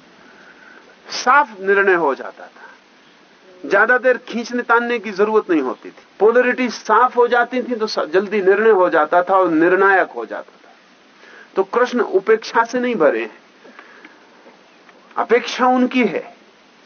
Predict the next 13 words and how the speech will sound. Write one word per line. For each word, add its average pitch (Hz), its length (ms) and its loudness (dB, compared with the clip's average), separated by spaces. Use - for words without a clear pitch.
उदासीन 226 520 0
वे 240 140 4
नहीं, 214 320 0
इसलिए 190 240 -2
तटस्थ 196 440 -4
नहीं 233 160 -2
हो 185 160 2
सकते। - 320 -14
दोनों 240 480 2
बराबर 233 440 2
नहीं 285 320 2
है 240 80 2
उन्हें, 123 360 -4